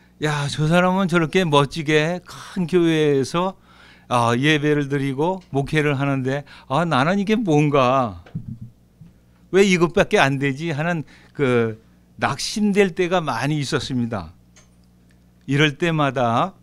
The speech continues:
하나님께서 응답을 주시는데 무슨 응답을 주시냐면은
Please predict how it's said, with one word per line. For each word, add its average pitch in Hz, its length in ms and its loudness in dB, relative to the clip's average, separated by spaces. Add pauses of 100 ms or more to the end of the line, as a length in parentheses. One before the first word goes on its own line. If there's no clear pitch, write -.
(760)
하나님께서 147 840 0
응답을 143 500 2
주시는데 117 720 -2 (320)
무슨 131 340 2
응답을 135 480 2
주시냐면은 117 760 -4